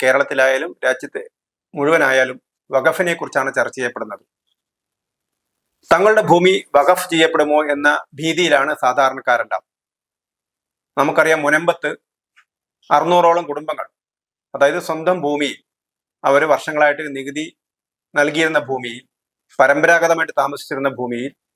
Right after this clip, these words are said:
അത് അവരുടെ ഭൂമിയല്ല, അത് വഖഫ് ഭൂമിയാണെന്ന് അവകാശവാദം ഉന്നയിച്ചിരിക്കുകയാണ്.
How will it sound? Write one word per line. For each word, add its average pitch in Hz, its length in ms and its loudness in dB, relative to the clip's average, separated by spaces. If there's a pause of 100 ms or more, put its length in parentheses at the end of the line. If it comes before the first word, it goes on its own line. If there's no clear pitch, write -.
(160)
അത് 143 80 2
അവരുടെ 160 300 4
ഭൂമിയല്ല, 135 480 -2
അത് 135 120 -10
വഖഫ് 131 400 -6
ഭൂമിയാണെന്ന് 135 480 -4
അവകാശവാദം 123 640 -4
ഉന്നയിച്ചിരിക്കുകയാണ്. 117 640 -10